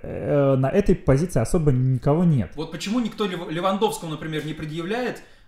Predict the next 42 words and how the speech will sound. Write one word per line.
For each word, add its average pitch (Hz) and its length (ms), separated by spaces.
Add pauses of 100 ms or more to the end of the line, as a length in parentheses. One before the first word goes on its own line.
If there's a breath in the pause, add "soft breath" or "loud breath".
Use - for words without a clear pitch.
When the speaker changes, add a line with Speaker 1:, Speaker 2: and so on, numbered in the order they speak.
(100)
Speaker 2:
а, 139 360
почему 196 280
он 196 80
на 175 80
пике 175 260
карьеры 196 420
не 160 80
вернулся 190 400
в - 60
Польшу? 165 320 (100)
Вернее, 175 240
можно 185 260
было 175 180
бы 156 120
предъявить 185 260
как 175 160
пример. 214 320
Да, 143 120
вот 139 160
Левандовский 185 460
же 127 120
не, 127 160 (260)
не 131 140
вернулся 208 360
в - 120
Польшу 160 280
на 143 120
пике 139 240
карьеры, 143 320
когда 127 180
он 123 80
был 123 140
в 120 100
Дортмунде, 131 460
ещё, 131 160
а 127 40
не 127 100
в 120 60
Баварии. 123 380 (460 soft breath)
Но, 165 300
извините 175 280
меня, 143 220